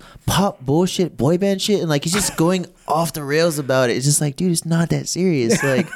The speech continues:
Speaker 1: I mean, maybe a little bit of it is because now we can consume music anywhere. Back then, you just had M T V and the radio.
Speaker 2: That's true. And that's what, that, to them, that's what, like, the, <laughs> um, the elitists are exposing to us, you know?
Speaker 1: For sure.
Speaker 2: The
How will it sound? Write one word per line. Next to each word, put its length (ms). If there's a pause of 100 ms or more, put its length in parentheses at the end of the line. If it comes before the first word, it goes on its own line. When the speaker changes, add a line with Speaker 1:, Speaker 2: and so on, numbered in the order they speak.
(640)
Speaker 1:
I 60
mean, 240 (340)
maybe 180
a 60
little 200
bit 160
of 200
it 120
is 260 (160)
because 480
now 500 (140)
we 120
can 240
consume 480
music 500 (220)
anywhere. 680 (180)
Back 320
then, 340
you 120
just 200
had 260
M 160
T 200
V 180
and 120
the 60
radio. 560 (140)
Speaker 2:
That's 280
true. 140
And 80
that's 180
what, 140
that, 280
to 100
them, 180
that's 220
what, 180
like, 140 (200)
the, 420 (260)
<laughs> 240
um, 320
the 140
elitists 340
are 60
exposing 760 (180)
to 180
us, 160
you 80
know? 240 (180)
Speaker 1:
For 180
sure. 320
Speaker 2:
The 80